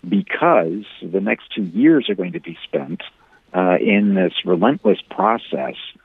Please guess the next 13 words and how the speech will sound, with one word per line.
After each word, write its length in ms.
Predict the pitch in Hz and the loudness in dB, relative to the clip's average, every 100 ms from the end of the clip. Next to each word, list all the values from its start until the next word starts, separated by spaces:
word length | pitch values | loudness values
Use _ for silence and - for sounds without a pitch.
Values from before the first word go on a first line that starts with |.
| _ _ | _ _
of 420 | 92 90 85 85 76 | 2 4 4 2 -2
assessment 800 | - - - 127 - - 80 73 - - _ _ _ 98 | -10 -12 -2 -2 -2 -8 -10 -10 -16 -20 _ _ _ -4
on 340 | 90 87 82 | -2 -2 -2
the 300 | 85 82 80 | -2 -2 0
diocesan, 800 | 87 82 95 127 - - 117 92 | 2 4 4 2 -4 -8 -4 -2
national, 600 | 92 98 - 95 87 - | 0 0 -2 -2 -4 -4
and 140 | 87 87 | -6 -8
even 380 | 80 82 76 - _ - | -8 -8 -10 -14 _ -6
continental 760 | - 117 - 98 95 - 78 - - - _ | -2 0 2 0 0 -2 -6 -8 -20 -20 _
region 520 | 92 98 - 92 80 - | -2 0 0 -2 -4 -2
levels 580 | 110 104 104 - 64 - - - _ _ _ _ - | 2 4 2 -2 -10 -14 -20 -20 _ _ _ _ -2
of 140 | 92 | -2
discussion. 600 | 85 - - 87 - - | -4 -2 0 2 0 -6